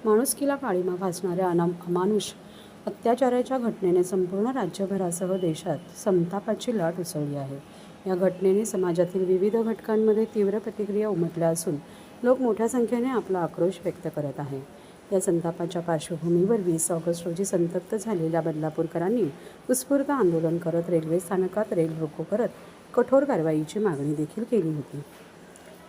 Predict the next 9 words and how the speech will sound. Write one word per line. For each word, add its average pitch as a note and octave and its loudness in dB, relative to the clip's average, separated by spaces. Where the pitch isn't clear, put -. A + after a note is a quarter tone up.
या C4+ 4
घटनेच्या C4 4
निषा-, G3 4
निषेधार्थ F#3+ 2
अत्याचारग्रस्त A#3 2
बालिकांच्या E3 0
न्यायासाठी D#3+ 0
महाविकास E3 -2
आघाडी D#3 -2